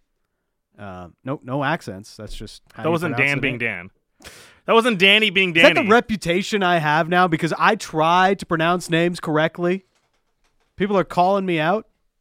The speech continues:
Speaker 2: Unbelievable.
Speaker 1: Do you practice
Speaker 2: I
Speaker 1: in front
Speaker 2: actually
Speaker 1: of the mirror?
Speaker 2: said
Speaker 1: I, I,
Speaker 2: Sasso-,
Speaker 1: I try to do
Speaker 2: Sasson
Speaker 1: that.
Speaker 2: at the top of the show,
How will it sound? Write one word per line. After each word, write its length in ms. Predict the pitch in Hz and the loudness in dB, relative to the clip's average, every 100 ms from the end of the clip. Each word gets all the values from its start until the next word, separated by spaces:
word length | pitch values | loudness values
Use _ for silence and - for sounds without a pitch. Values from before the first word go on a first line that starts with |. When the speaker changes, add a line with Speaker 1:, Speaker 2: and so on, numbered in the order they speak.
| _ _ _ - | _ _ _ -12
Speaker 2:
Unbelievable. 500 | 139 120 98 87 82 | -10 -10 -12 -16 -12
Speaker 1:
Do 80 | 185 | -10
you 60 | |
practice 220 | 208 175 175 | -6 0 4
Speaker 2:
I 20 | |
Speaker 1:
in 60 | |
front 80 | 262 | 4
Speaker 2:
actually 220 | 285 277 226 | 4 2 0
Speaker 1:
of 40 | |
the 40 | - | 4
mirror? 180 | 226 | 2
Speaker 2:
said 120 | 170 160 | 4 0
Speaker 1:
I, 40 | |
I, 40 | |
Speaker 2:
Sasso-, 260 | 165 202 208 151 | 2 0 -2 -4
Speaker 1:
I 20 | 127 | 0
try 220 | 170 196 | 2 2
to 60 | |
do 60 | 175 | 0
Speaker 2:
Sasson 140 | 143 131 | -4 -4
Speaker 1:
that. 100 | - | -6
Speaker 2:
at 100 | 147 | -6
the 80 | 135 | -6
top 300 | - 147 143 | -8 -8 -8
of 60 | 117 | -10
the 80 | |
show, 560 | 113 180 190 98 90 117 | -8 -4 -4 -4 -12 -20